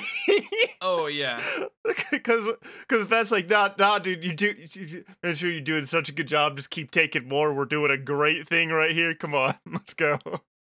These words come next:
Speaker 1: <laughs>
Speaker 2: Yeah, this is exclusively good, actually. Yeah, Manchuria especially, I think, gets that. But yeah, that's, that's a, that's a fun sort of thing, is ev-, everyone sort of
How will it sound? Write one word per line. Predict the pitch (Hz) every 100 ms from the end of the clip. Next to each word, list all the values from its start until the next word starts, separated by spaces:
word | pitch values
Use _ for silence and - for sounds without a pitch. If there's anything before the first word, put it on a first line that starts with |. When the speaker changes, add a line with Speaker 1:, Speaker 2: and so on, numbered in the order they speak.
| -
Speaker 1:
<laughs> | - 277 359 - _ - 302 -
Speaker 2:
Yeah, | 143
this | 143
is | 151
exclusively | 151 - - 160 175 - 147 147
good, | 120 139 147
actually. | 110 - - - - _ _ _ _ _
Yeah, | 160 143
Manchuria | 127 156 214 214 160 123
especially, | - 117 120 - 107 104
I |
think, | 104 107 104
gets | 104 -
that. | 110 107 101 _ _ _
But | 127 143
yeah, | 151 117
that's, | 139 143
that's | - 165 160
a, | 139 107
that's | 143 143
a |
fun | 135 131 117
sort | 113 120
of | 110
thing, | - 117
is | 110 110
ev-, | 107 -
everyone | 117 110 110 107 107
sort | - 110 104
of | 101 -